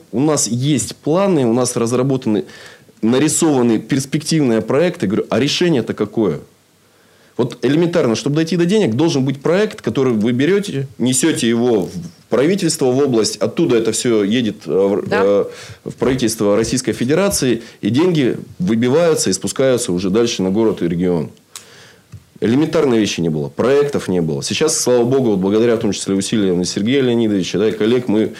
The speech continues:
Speaker 1: деньги в бюджет заложили, сейчас начинается проектирование. И, и когда это все проговаривали, что да, мы сейчас делаем проект, да, с-, уважаемый Игорь Иванович, дальше мы все это дело отдаем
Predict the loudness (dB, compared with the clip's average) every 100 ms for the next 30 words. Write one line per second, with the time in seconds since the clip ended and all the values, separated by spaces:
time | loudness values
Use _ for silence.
0 | -12 -2 0 2 2 2 2 2 2 2
1 | 0 -2 -2 -2 0 0 0 -2 -2 -2
2 | 0 0 0 -2 -6 -18 -4 -2 -2 -4
3 | -2 2 2 2 0 -2 -2 0 2 2
4 | 2 2 0 -2 -4 -4 -4 0 0 0
5 | -2 -4 -2 -2 0 2 2 2 0 0
6 | -2 -2 2 0 -2 -8 -12 -6 -2 0
7 | 2 2 2 2 2 2 0 0 -2 0
8 | -2 -2 -2 -2 0 0 2 2 -2 -16
9 | -6 -2 2 2 2 -2